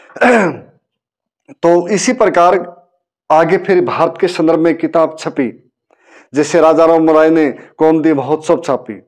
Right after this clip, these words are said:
कौमुदी महोत्सव। लेकिन राजा राम राय के विपक्ष में ही जो रूढ़िवादी आदमी थे उन्होंने समाचार चंद्रिका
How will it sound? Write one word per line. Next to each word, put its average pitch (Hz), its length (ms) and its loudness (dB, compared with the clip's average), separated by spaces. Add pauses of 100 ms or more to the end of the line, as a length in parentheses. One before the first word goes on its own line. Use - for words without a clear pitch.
(120)
कौमुदी 160 400 2 (260)
महोत्सव। 143 560 -2 (300)
लेकिन 190 260 0
राजा 190 240 2
राम 214 240 2
राय 196 240 2
के 214 300 2
विपक्ष 175 680 -2
में 214 120 2
ही 170 200 -2 (360)
जो 156 120 0
रूढ़िवादी 175 480 2
आदमी 151 300 0
थे 175 40 2
उन्होंने 180 400 0
समाचार 175 920 -2
चंद्रिका 139 440 0